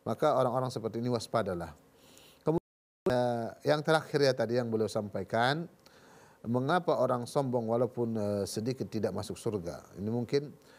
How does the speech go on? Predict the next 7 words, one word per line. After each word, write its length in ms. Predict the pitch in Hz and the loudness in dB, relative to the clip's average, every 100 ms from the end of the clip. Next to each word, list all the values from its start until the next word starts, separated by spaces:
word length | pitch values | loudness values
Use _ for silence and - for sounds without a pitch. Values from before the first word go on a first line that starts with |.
| - | -6
ada 240 | 113 131 123 | -2 0 -2
kekeliruan 720 | 110 113 107 107 120 127 101 | -4 -2 0 0 2 0 0
ya 180 | 87 92 | -6 -10
dari 400 | 101 101 98 98 | -4 -4 -2 -4
pemahaman 800 | 95 110 101 104 120 110 95 87 - | -4 -4 -4 -4 -2 -2 -4 -10 -6
orang-orang 560 | 104 104 90 110 101 92 | -4 -4 -2 -2 -2 -4
sebagian, 640 | - 90 98 113 95 104 | -6 -4 -2 -2 -2 -4